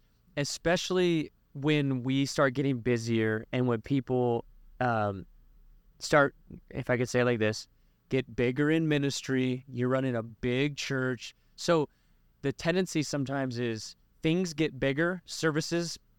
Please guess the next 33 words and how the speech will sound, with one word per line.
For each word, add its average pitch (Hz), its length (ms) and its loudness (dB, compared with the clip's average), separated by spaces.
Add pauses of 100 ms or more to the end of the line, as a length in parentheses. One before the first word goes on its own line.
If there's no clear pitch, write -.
big 156 220 0
conferences, 160 580 -2
big 135 200 -4
services, 156 520 -2
big 131 260 -2
gathering, 143 520 0
big 131 280 0
this, 143 220 -2
big 123 260 -4
that. 120 320 0 (420)
And 123 120 -8
so 131 120 -2
I 123 100 2
love 120 300 0
that, 113 240 0
that 117 260 0
you 123 560 2
still - 280 -2
have 120 120 2
the 110 80 -2
heart 113 220 2
for 123 120 -2
the 110 100 0
one. 101 360 -2 (180)
And 139 120 2
it's 123 120 -4
not 135 300 2
based 139 280 2
on, 139 180 0 (400)
"Oh, 113 80 0
I'm 120 180 0
Pastor 117 400 -4
Miles." 113 340 0